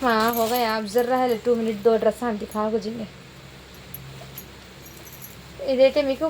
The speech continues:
క్రాప్ టాప్ అనేది మంచి రంగోలీ ఫ్యాబ్రిక్ షైనీ ఫుల్ అయితే వచ్చేసింది. దీని మీదకి బ్లౌజ్ అండి ఈ విధంగా. సైజ్ అయితే ఎల్, థర్టీ ఎయిట్ సైజ్ అండి ఇది. And దీని మీదకి దుపట్టా అనేది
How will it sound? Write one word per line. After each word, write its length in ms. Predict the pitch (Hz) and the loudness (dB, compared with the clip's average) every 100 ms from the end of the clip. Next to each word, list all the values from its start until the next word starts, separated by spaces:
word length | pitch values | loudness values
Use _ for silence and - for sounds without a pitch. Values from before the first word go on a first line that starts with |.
| - | 4
క్రాప్ 300 | 254 240 240 | 6 6 6
టాప్ 180 | 277 254 | 2 2
అనేది 340 | 240 240 269 349 | 0 0 0 -2
మంచి 400 | 285 247 226 285 | -2 -2 -2 0
రంగోలీ 380 | 247 233 254 262 | 0 2 2 2
ఫ్యాబ్రిక్ 460 | - 262 226 254 - | 0 2 2 0 -2
షైనీ 260 | 262 233 240 | -2 0 -2
ఫుల్ 140 | 240 247 | -2 0
అయితే 140 | 233 233 | 0 -2
వచ్చేసింది. 440 | 233 214 240 262 233 | -4 -6 -4 -4 -4
దీని 160 | 233 220 | -2 -2
మీదకి 320 | 220 240 233 208 | -2 -2 -2 2
బ్లౌజ్ 280 | 226 233 233 | 4 6 2
అండి 140 | 226 240 | 0 0
ఈ 20 | 214 | -2
విధంగా. 340 | 202 214 226 320 415 - - - - | -2 -2 0 -2 -4 -14 -18 -8 2
సైజ్ 260 | 247 240 247 | 4 4 4
అయితే 220 | 277 277 226 | 4 4 4
ఎల్, 160 | 214 208 - | 4 0 -4
థర్టీ 220 | 247 - 254 247 | -4 0 6 6
ఎయిట్ 160 | 262 - | 4 2
సైజ్ 200 | 254 233 226 | 2 2 0
అండి 120 | 214 214 | 0 -2
ఇది. 140 | 311 466 - - - - | -2 -6 -10 -14 -12 -6
And 100 | 254 262 | -4 -2
దీని 160 | 240 233 | -2 0
మీదకి 340 | 233 240 254 311 240 | 0 0 0 -2 0
దుపట్టా 340 | 233 240 262 | 2 2 2
అనేది 220 | 240 226 | 0 0